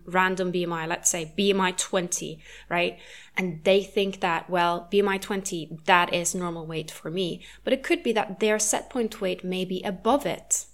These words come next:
And I do understand why a treatment team would set, like, a minimum goal weight, because essentially we need to get you out of the danger zone.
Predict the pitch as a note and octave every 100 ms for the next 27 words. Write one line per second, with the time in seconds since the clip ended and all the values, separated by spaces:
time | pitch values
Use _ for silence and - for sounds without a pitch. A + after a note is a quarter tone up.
0 | - - - G#3+ A3 G#3+ C4 B3+ A#3 A#3
1 | - F3 F3 F3 F#3 F#3+ F#3+ - E3+ E3+
2 | D#3+ D#3 D#3 D#3+ - - F#3 F3 F3+ F3
3 | E3+ E3+ - - E3+ - E3+ E3+ F3+ E3+
4 | E3+ E3+ D#3+ D#3 D3+ D#3 D3+ A2+ A#2 -
5 | E3 - C#3 - D#3 C#3+ D3 C#3+ D#3 D3+
6 | E3+ - - F3+ F#3 F#3+ F3+ F3 E3+ E3
7 | D#3+ E3 D3+ D#3